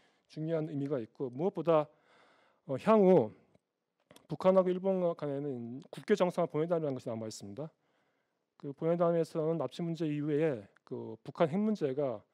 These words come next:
그 디폴트로 이제 세팅이 되어 있다는 측면이 있습니다. 이제 정리해 보면, 음, 그 윤석열 정부에 그 들어서면서 사실 한일 관계뿐만이 아니라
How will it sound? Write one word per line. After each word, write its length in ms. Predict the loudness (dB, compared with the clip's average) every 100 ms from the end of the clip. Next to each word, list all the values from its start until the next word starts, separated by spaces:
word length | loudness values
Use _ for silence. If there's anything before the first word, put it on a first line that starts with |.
| _ _ _ _
그 160 | _ -20
디폴트로 540 | -18 -14 -14 -10 -8
이제 160 | -8 -10
세팅이 340 | -12 -14 -14 -14
되어 160 | -14
있다는 340 | -16 -16 -20 -20 _
측면이 320 | -20 -20 -20
있습니다. 340 | -20 -20 _ _ _ _ _ _ _ _ _ _ _ _ _ _ _ _ _ _ _
이제 100 | -12
정리해 360 | -8 -2 2 2
보면, 540 | 2 2 4 2 -2 -12
음, 680 | -10 -6 -6 -6 -6 -6 -10 -14 _ _ _ _
그 200 | -6 -2
윤석열 300 | 0 4 4
정부에 1200 | 4 0 -2 -2 -2 -2 -2 -2 2 4 4 2 -2 _ _
그 100 | -10
들어서면서 840 | -4 -2 -2 -4 -6 -4 -6 -6 -8
사실 640 | -12 -10 -4 0 2 0 -2 _ _ _ _ _ _
한일 240 | 0 6 8
관계뿐만이 500 | 8 6 6 10 12
아니라 580 | 10 8 6 6 2